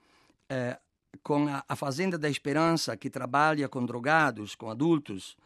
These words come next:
pra vir aqui pra o reconhecimento pontifício da Associação de Leigos Consagrados Família Esperança.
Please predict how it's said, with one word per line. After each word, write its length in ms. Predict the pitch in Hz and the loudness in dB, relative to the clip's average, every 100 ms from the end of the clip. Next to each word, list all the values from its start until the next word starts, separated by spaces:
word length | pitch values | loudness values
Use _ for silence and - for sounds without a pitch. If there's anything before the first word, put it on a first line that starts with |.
| _ - - | _ -20 -8
pra 140 | - 165 | 0 2
vir 160 | 196 | 4
aqui 260 | 196 - 220 | 2 2 -2
pra 160 | 202 | 2
o 60 | 196 | 4
reconhecimento 920 | 190 185 190 180 - 165 185 202 165 | 4 4 4 4 4 4 4 4 2
pontifício 840 | 160 165 151 131 196 202 160 147 | 2 2 2 0 4 4 4 0
da 260 | 123 143 139 - | 4 2 2 0
Associação 960 | 147 - 156 185 160 - 175 185 226 - - - 135 | -2 0 0 2 2 4 4 4 4 -4 -20 -16 0
de 160 | 143 | 4
Leigos 380 | 175 208 180 160 | 8 8 6 4
Consagrados 720 | 175 160 160 143 175 185 180 | 4 2 2 6 8 8 4
Família 340 | - 156 170 175 | 4 4 6 4
Esperança. 680 | 170 165 135 95 98 - | 4 4 2 0 -4 -10